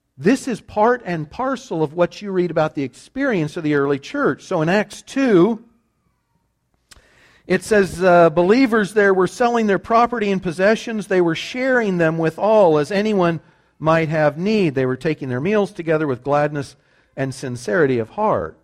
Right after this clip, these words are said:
So right there in Acts chapter two, the birth of the church has occurred, and these new believers, these brothers and sisters in Christ, recognize their needs in their midst, and what do they do? They start selling their stuff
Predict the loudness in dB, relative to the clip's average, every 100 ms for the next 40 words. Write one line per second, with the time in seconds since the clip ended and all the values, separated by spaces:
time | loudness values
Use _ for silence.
0 | _ _ _ _ _ -4 -2 0 -2 -2
1 | -2 -2 -4 -6 -6 -6 -8 -8 -4 -6
2 | 0 2 2 0 -4 -4 -2 -4 -4 -8
3 | -10 -10 -6 -4 -2 -4 -10 _ _ _
4 | _ _ _ _ -4 -2 -2 -2 -2 0
5 | 2 2 2 0 -2 -2 -6 -6 0 0
6 | 0 -6 -10 -12 -12 -12 -12 -6 -4 -4
7 | -6 -8 -8 -6 -6 -4 -4 -4 -4 -2
8 | -4 -6 -8 -6 -4 -4 -6 -8 -6 -4
9 | -4 -2 -2 -2 -4 -6 -8 -6 -4 -4
10 | -4 -6 -8 -10 -18 -8 -4 -2 -6